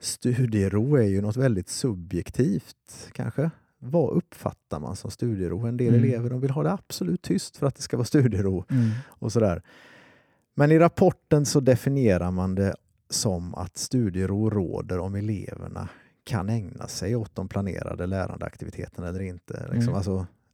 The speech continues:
Speaker 1: kan de inte det, då finns inte studiero.
Speaker 2: Nej, precis.
Speaker 1: Men,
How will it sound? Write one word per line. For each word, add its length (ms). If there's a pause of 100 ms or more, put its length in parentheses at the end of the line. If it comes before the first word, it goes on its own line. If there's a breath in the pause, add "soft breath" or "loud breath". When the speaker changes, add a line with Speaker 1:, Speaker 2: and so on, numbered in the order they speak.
(140)
Speaker 1:
kan 220
de 120
inte 300
det, 240
då 80
finns 280
inte 180
studiero. 540 (120)
Speaker 2:
Nej, 180
precis. 380
Speaker 1:
Men, 200